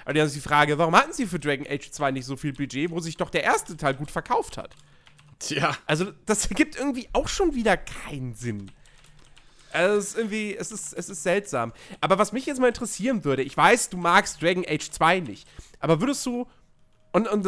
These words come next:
Speaker 1: dass, dass, dass das mit einem Metascore von zweiundachtzig zu hoch bewertet ist, da glaub ich auch fest dran, ohne es hier gespielt zu
Speaker 2: Mhm.
Speaker 1: haben. Ähm, aber mich würde mal interessieren, ob du trotzdem am Ende des Tages immer noch sagen würdest, das ist ein schlechtes Spiel.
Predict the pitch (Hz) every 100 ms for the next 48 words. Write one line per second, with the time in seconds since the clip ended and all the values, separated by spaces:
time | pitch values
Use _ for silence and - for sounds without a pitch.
0 | 180 214 208 202 - 190 - 170 - 175
1 | 175 160 247 - 202 180 185 180 196 -
2 | 190 - 180 160 170 143 135 190 180 -
3 | 165 - - - - _ - - - -
4 | 143 175 170 190 190 165 165 - 123 127
5 | 180 156 156 139 - 185 151 123 113 107
6 | 104 - - - - - - 147 143 147
7 | 143 - _ _ _ _ _ _ _ _
8 | - - - _ - 175 185 202 208 302
9 | 208 202 - 180 254 226 170 - 226 -
10 | 214 165 185 196 185 185 180 170 165 156
11 | 190 180 165 - 160 143 - 175 - 139
12 | - 185 175 101